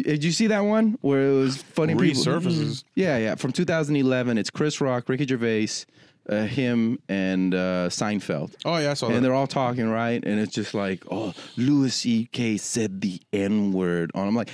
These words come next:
Speaker 1: "Have, you've never heard any of it said, have you?"
Speaker 2: Yeah, yeah.
Speaker 1: Video resurfaces from two thousand. You talking about the H B O thing that they did?
Speaker 2: Yeah.
Speaker 1: It resurfaced. It's been on the internet the whole time. It didn't resurface. So it's just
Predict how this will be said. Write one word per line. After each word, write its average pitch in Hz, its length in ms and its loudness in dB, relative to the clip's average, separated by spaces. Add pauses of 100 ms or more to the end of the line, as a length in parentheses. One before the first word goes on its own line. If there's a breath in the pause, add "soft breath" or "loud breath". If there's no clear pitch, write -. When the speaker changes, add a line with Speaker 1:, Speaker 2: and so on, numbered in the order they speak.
Speaker 1:
"Have, 185 240 0
you've 185 240 0
never 131 280 2
heard 143 160 0
any 143 140 0
of 147 80 0
it 156 60 -2
said, 156 180 -2
have 143 220 -2
you?" 82 120 -4 (140)
Speaker 2:
Yeah, 104 300 -2
yeah. 95 140 -8
Speaker 1:
Video 165 420 2
resurfaces 151 720 0
from 110 100 -2
two - 140 -4
thousand. 127 420 -2
You 151 100 0
talking 185 200 0
about 170 180 -2
the - 140 0
H 139 180 -2
B 139 140 2
O 135 80 0
thing 156 220 -2
that 160 100 -2
they 165 100 0
did? 175 240 -2 (140 loud breath)
Speaker 2:
Yeah. 117 100 -2
Speaker 1:
It 143 140 2
resurfaced. 160 840 0
It's - 160 -6
been 180 140 -2
on 180 100 0
the 160 80 0
internet 165 240 0
the 123 60 0
whole 151 100 0
time. 156 140 -4 (200 loud breath)
It 131 140 0
didn't 151 240 2
resurface. 104 460 0 (160)
So 131 220 -2
it's 135 120 -2
just 156 280 0